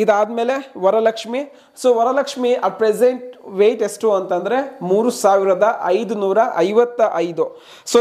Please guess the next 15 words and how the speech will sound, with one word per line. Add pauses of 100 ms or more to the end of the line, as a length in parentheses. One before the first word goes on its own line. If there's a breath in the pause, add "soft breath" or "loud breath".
(100)
ಇವ್ರು
ಹತ್ತತ್ತಿರ (140)
ಅರವತ್ತು (100)
ಕೆಜಿಯಷ್ಟು (120)
ತೂಕವನ್ನ (320)
ಹೆಚ್ಚಿಸಿಕೊಂಡಿದ್ದಾರೆ. (540 loud breath)
ಇದಾದ್ಮೇಲೆ
ಮತ್ತೆ (120)
ಇನ್ನೊಂದು
ಯಾರಪ್ಪ (200)
ಅಂತಂದ್ರೆ (280)
ಲಕ್ಷ್ಮಿ. (480 loud breath)
So, (100)
ಲಕ್ಷ್ಮಿಯ (560)
ಈಗ